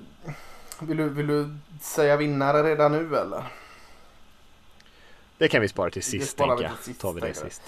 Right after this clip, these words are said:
Speaker 1: Ja, nej, men <clears throat> jag håller nog med dig också där och, och har väl,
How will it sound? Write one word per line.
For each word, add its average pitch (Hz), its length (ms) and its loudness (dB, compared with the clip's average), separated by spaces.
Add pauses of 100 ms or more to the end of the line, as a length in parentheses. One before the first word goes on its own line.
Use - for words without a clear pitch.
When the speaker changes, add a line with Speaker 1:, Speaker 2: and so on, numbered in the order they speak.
(480)
Speaker 1:
Ja, 175 200 6
nej, 185 120 2
men 185 160 -2 (300)
<clears throat> 156 300 0
jag 147 180 4
håller 160 200 4
nog 160 100 2
med 135 360 4 (520)
dig 135 280 2
också 143 420 -2
där 117 200 2
och, - 360 -6
och 117 420 -8
har 120 120 0
väl, 120 100 -4